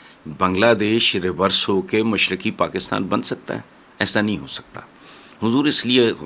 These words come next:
गम और गुस्सा ये दोनों बंदे को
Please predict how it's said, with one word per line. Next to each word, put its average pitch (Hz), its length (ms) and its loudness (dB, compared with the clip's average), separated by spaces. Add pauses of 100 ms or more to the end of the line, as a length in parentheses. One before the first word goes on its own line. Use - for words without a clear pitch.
(360)
गम 131 280 8
और 107 120 4
गुस्सा - 320 0 (800)
ये 160 160 4
दोनों 165 280 4
बंदे 117 220 2
को 170 140 -2